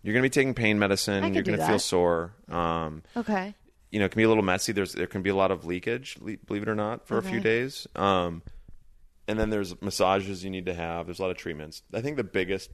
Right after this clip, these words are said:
Speaker 1: pain to it is that there's compression you need to wear for a while afterwards, for, like, four weeks.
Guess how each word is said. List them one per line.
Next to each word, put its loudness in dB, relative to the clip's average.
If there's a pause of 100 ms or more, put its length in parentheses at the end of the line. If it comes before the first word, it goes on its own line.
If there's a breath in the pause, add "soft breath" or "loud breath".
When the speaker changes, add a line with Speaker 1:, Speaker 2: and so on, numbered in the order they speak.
(120)
Speaker 1:
pain -10
to -4
it -4
is -10
that -8
there's -12
compression -12
you -10
need -12
to -10
wear -8
for -10
a -6
while -6
afterwards, -18 (100)
for, -18
like, -20
four -12
weeks. -20